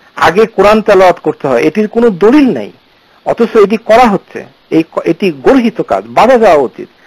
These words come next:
আমাদের কাছে মনে হলেই সেটি উত্তম হবে না, সেটির জন্য দলিল প্রয়োজন রাখতে হবে। সবচেয়ে অবাক কাণ্ড হচ্ছে, আমি বাংলাদেশে দীর্ঘদিন পরে গিয়ে মতিঝিল এলাকায় একটি ব্যাংক,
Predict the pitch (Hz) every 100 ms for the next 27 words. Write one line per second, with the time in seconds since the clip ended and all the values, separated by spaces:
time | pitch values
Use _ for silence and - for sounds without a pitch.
0 | _ - - 165 185 240 247 269 262 -
1 | 220 - 233 196 190 196 196 202 202 190
2 | 277 - 165 180 180 170 170 - 165 139
3 | 135 120 - - _ _ _ - 139 180
4 | 185 180 139 175 233 226 185 _ _ -
5 | 160 151 139 127 - 131 120 123 170 -
6 | 220 214 _ 165 170 202 202 - 180 180
7 | 170 165 - 185 233 _ _ _ - 156
8 | 170 151 156 165 165 170 - 180 160 165
9 | 175 196 214 185 165 160 151 143 165 254
10 | _ _ _ - 139 151 202 220 226 -
11 | 165 160 190 208 - 156 - 151 117 156
12 | 143 101